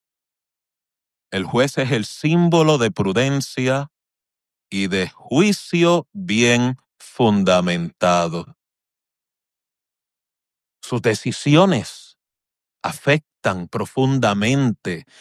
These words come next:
la vida de todos los involucrados. Se espera que actúe con integridad y respeto hacia la verdad. Finalmente, tiene que mostrar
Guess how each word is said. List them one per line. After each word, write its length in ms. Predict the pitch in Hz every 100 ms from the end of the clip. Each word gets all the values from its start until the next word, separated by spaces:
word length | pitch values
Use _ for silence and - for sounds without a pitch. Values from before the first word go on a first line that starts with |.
| - - - _
la 200 | 98 92
vida 420 | 87 101 131 117 101
de 160 | 95
todos 460 | - - 110 120 101
los 240 | 95 -
involucrados. 1200 | 101 87 90 85 80 87 85 101 90 78 - _ _ _ _ _ _ _ _ _ -
Se 200 | - 90
espera 920 | - - - 107 131 110 76 - _
que 80 | -
actúe 480 | 87 _ - 101 107
con 200 | 110 101
integridad 760 | 98 90 101 92 90 90 123 113 _ _ _ _ _ _
y 140 | 98
respeto 1120 | 95 87 87 - - _ 107 135 _ 87 64 - _
hacia 380 | 90 - - 92
la 160 | 87 85
verdad. 440 | 85 82 82 92 _ _ _ _ _ _ _ _ _ _ _ _ _ _ _ _ _ _
Finalmente, 640 | 92 104 107 113 117 117
tiene 300 | 101 113 143
que 140 | 147 139
mostrar 880 | 123 - - - 135 151 113 92